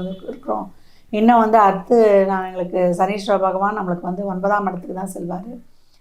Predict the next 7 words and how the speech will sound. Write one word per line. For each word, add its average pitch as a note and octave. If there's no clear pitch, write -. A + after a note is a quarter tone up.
அஹ், G#3+
நம்மளுக்கு G3+
இப்ப G#3+
பன்னெண்டுல D4
குரு A#3
வேற G#3
போயிடுவார். F3+